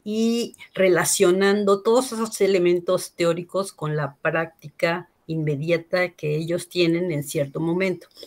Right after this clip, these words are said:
Solamente así se puede ir acrecentando el conocimiento, si los vamos orientando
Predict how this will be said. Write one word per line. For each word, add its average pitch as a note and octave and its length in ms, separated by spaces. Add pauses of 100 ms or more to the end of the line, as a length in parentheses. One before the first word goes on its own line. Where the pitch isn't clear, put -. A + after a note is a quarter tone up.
(300)
Solamente G3+ 680
así E3 260
se F3 180
puede E3+ 440 (420)
ir F3 480 (140)
acrecentando F3 1160
el E3+ 220 (440)
conocimiento, G#3 560 (460)
si G#3+ 200
los G#3 180
vamos G3 360
orientando G3+ 920